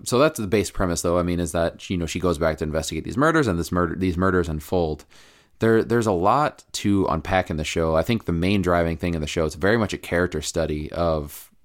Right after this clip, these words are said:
Amy Adams' character, Camille, because you go so deep into her past, so deep into her psyche that you're just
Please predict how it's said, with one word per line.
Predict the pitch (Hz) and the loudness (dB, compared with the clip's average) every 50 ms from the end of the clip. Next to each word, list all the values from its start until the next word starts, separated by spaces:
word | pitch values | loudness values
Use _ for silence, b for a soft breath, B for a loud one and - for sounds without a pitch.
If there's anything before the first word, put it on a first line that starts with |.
| _ - | _ -4
Amy | 92 98 90 87 | -2 -2 0 0
Adams' | 85 82 82 73 69 - | -2 -2 -2 -4 -6 -4
character, | - 90 80 76 - 80 | -2 -2 -2 -2 -4 -6
Camille, | - - - 78 78 76 67 62 78 - b b b b b _ - | -10 -8 -8 -6 -6 -6 -6 -8 -10 -12 b b b b b _ -6
because | 101 107 - - 120 107 - | -4 -4 -2 0 0 0 2
you | 101 | 2
go | 87 98 90 | 2 2 2
so | - - - - 104 110 110 | 0 0 0 2 2 2 2
deep | 90 101 95 - 87 | 2 0 -2 -2 -2
into | 85 85 87 85 | -4 -2 -2 -2
her | 82 | -2
past, | - - 80 80 82 78 - - | -2 0 0 0 0 0 -2 -2
so | - 92 98 | 0 0 2
deep | 95 95 87 | 2 0 -2
into | 92 87 82 80 | -2 -4 -4 -4
her | 73 71 | -4 -4
psyche | - - 82 82 80 - 80 78 | -2 -2 -2 -2 -2 -2 -2 -2
that | 76 73 - | -2 -2 -2
you're | - 85 80 | -2 -2 -2
just | 82 82 - - - | -2 -2 -4 -4 -8